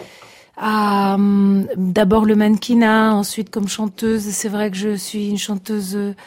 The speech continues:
et f-, je fais des choses douces. Et on croit que la douceur est féminine. Et après, euh, lorsque je me suis mariée, je me suis mariée quand même à un homme qui est, qui a beaucoup de caractéristiques soi-disant masculines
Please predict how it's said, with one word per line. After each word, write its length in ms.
et 80
f-, 160
je 120
fais 180
des 100
choses 240
douces. 580
Et 100
on 80
croit 240
que 80
la 100
douceur 500
est 60
féminine. 680
Et 180
après, 600
euh, 440
lorsque 360
je 80
me 80
suis 180
mariée, 280
je 80
me 40
suis 160
mariée 240
quand 140
même 180
à 40
un 180
homme 180
qui 140
est, 120
qui 120
a 120
beaucoup 320
de 60
caractéristiques 960
soi-disant 1080
masculines 800